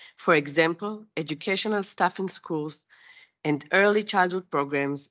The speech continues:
inclusion and diversity training for in-, for institute and companies. We live in a diverse world.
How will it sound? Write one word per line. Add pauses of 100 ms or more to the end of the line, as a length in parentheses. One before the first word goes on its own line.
inclusion
and
diversity
training (280)
for
in-, (200)
for
institute (100)
and
companies. (1600)
We
live
in
a
diverse
world.